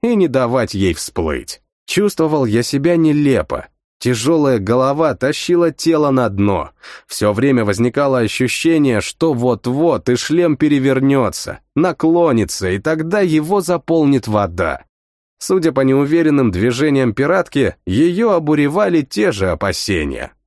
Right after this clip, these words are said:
Такой метод предполагал, что люди будут натурально ходить по дну, а не плыть вперед головой. И это сильно обрубало наши возможности.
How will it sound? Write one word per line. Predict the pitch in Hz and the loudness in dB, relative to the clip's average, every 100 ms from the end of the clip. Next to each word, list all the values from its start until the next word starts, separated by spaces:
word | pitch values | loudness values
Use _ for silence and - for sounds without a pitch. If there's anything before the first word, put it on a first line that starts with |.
| _ _ | _ _
Такой | - 98 127 131 | -4 0 2 2
метод | 151 160 139 - | 2 2 -2 -2
предполагал, | 104 104 110 113 120 156 131 | -4 -2 0 0 0 0 0
что | - - 120 | -2 0 2
люди | 151 143 90 | 2 2 0
будут | 85 92 90 | -2 -2 0
натурально | 117 107 143 180 175 160 | -2 0 0 2 2 0
ходить | - 151 147 135 180 - | -2 -2 -2 -2 -4 -2
по | - 113 | -2 -2
дну, | 98 101 69 - - | 0 -2 -2 -8 -4
а | 185 | 0
не | 185 156 | 2 0
плыть | - 127 165 - | 2 2 2 -2
вперед | - 156 135 110 | -2 2 2 0
головой. | 98 98 95 80 85 65 - _ - - _ - | 0 0 0 -2 -4 -4 -10 _ -20 -20 _ -2
И | 131 | 2
это | 196 - 147 | 2 0 -4
сильно | - - 208 185 180 151 | -4 -2 0 2 2 0
обрубало | 117 117 113 185 175 156 | 0 0 0 0 2 2
наши | 127 117 110 | 0 0 0
возможности. | 101 85 87 85 76 73 67 - - 50 | 0 0 -2 -4 -4 -6 -8 -10 -12 -14